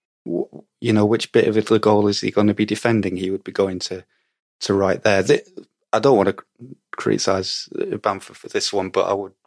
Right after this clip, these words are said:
refer back to our previous conversation about getting Jermaine Beckford to, to teach him how to do, how, what to do in that situation. 'Cause I do wonder how, you know, when's the last time Patrick Bamford did,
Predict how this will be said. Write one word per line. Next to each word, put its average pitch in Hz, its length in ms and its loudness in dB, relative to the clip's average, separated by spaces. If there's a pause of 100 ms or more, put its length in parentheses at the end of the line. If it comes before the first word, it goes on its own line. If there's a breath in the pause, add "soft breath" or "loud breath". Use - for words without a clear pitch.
refer 101 280 -4
back 98 200 -4
to - 140 -6
our 95 180 -8 (460 soft breath)
previous 101 340 0
conversation 95 600 -4
about 92 260 -2
getting 92 200 -6
Jermaine 95 340 -8
Beckford - 380 -6
to, - 360 -12 (300)
to - 80 -8
teach - 340 -6
him - 180 -10 (440 loud breath)
how 92 180 0
to 87 80 0
do, 92 460 -2
how, 107 220 -2
what 110 260 0
to 113 100 -2
do 104 160 2
in 98 100 0
that 95 140 -4
situation. 92 640 -8
'Cause - 240 -10 (220 soft breath)
I - 60 -12
do - 180 0
wonder 123 280 0
how, 101 360 -2 (160)
you 110 100 -2
know, 92 140 -4
when's 113 240 0
the 107 60 2
last 101 240 0
time 98 380 -4 (280)
Patrick 85 300 -6
Bamford 95 420 -8
did, - 300 -10